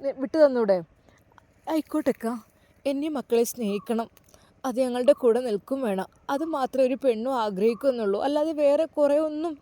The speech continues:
ഞാൻ ആഗ്രഹിക്കുന്നില്ലക്ക. ആ, അതെന്തൊക്കെ തന്നെയായാലും ഉണ്ടാകും. അങ്ങനെ അതാ അന്ന് സത്താറും ഭാര്യയും നല്ല സന്തോഷത്തോടു കൂടി ആ ഊട്ടിയുടെ തണുപ്പിൽ കിടന്നിറങ്ങുന്നു. പാവം പെണ്ണ് തൻ്റെ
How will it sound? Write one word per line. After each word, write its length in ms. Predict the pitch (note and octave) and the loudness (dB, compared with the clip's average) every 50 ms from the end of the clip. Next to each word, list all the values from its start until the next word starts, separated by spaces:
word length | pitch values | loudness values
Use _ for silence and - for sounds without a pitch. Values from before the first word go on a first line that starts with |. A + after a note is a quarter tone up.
| _ - | _ -10
ഞാൻ 240 | C#4+ D4 E4+ F4 E4+ | -8 -6 -4 -4 -4
ആഗ്രഹിക്കുന്നില്ലക്ക. 1080 | C4+ A#3+ A3+ G#3 G#3+ B3 B3+ A3+ - C#4 C4+ C4+ B3+ A3+ G#3+ G#3+ - - A3 G#3 G3+ - _ _ _ _ _ _ _ - | -4 -4 -4 -4 -2 -2 -2 -2 -2 -2 -2 0 0 0 -2 -4 -2 0 -2 -2 -2 -4 _ _ _ _ _ _ _ -2
ആ, 160 | G#3 F#3+ E3+ - - - | -2 -2 -2 -2 -2 0
അതെന്തൊക്കെ 520 | G3 G3 G3 A#3 G3+ F#3 F#3 F3 - F#3+ - | 2 4 4 4 2 2 0 -2 -2 -2 -2
തന്നെയായാലും 320 | G3 F#3 F#3 F#3 F#3 F#3 F3 | -2 -2 0 0 0 0 0
ഉണ്ടാകും. 460 | F3 E3+ F3+ F#3 F3+ E3 F#3+ F#3 - _ _ _ - - - - | -2 -2 0 0 0 -2 -4 -6 -10 _ _ _ -20 -20 -10 -2
അങ്ങനെ 440 | - F4 F4+ F4+ F#4+ G4+ G4+ A4 G4+ | -2 0 0 0 0 0 2 4 4
അതാ 200 | F4 C4 E4 D4+ - - - - - - | 4 4 2 0 -2 -8 -20 -12 -4 -2
അന്ന് 260 | B3+ B3 B3 C4 D4 | 0 0 0 0 -2
സത്താറും 600 | - - B3+ A3+ _ - C4 B3 B3 B3 C4+ C4 - A3+ | 0 0 -2 -2 _ 2 2 4 4 4 2 0 0 -2
ഭാര്യയും 420 | B3+ B3+ B3 B3 C4 B3+ G#3 F3+ - - - - _ - | -2 0 0 2 0 0 -2 -2 -8 -18 -20 -20 _ -10
നല്ല 280 | B3 B3 A#3+ A#3+ B3+ D4+ | -6 -4 -2 0 0 0
സന്തോഷത്തോടു 800 | C#4+ - C#4 A#3 G#3 G#3 G#3+ A#3+ - - A#3 - C4 B3+ B3+ C4+ | -2 0 -2 -2 -2 0 0 0 0 0 0 4 6 6 6 6
കൂടി 340 | A#3 B3 B3+ A#3+ A3 G#3 - _ _ _ _ _ - | 4 4 4 4 4 2 0 _ _ _ _ _ -2
ആ 140 | B3 C#4 D#4+ | 0 0 2
ഊട്ടിയുടെ 680 | E4 C#4 B3 B3+ C4 - - C#4+ D4 C#4 C4 A3 - - _ _ _ _ - | 0 0 0 -2 -2 -2 -2 0 2 4 2 2 2 -2 _ _ _ _ -4
തണുപ്പിൽ 420 | A#3 A3 G#3+ G3 - - A3 G3+ - - | -2 0 -2 -2 -2 -4 -4 -4 -4 -2
കിടന്നിറങ്ങുന്നു. 720 | A3 F#3 F#3+ G3 G#3+ A3+ A3 G#3 G3 G3+ G3+ G3+ G3+ G3 F#3 _ _ _ _ _ _ - - | 0 2 2 2 2 2 2 2 2 0 0 0 -2 -4 -6 _ _ _ _ _ _ -10 -4
പാവം 460 | A3+ G#3 G3+ G3 G3 F#3+ G#3+ A3 G#3+ F3+ | -2 0 0 0 0 0 0 -2 0 0
പെണ്ണ് 260 | A3+ G#3+ G#3+ G#3+ G#3+ - _ _ _ _ _ - | 0 0 0 -2 -4 -6 _ _ _ _ _ 0
തൻ്റെ 240 | C4 A#3+ A#3 A3+ B3 | 0 0 2 2 0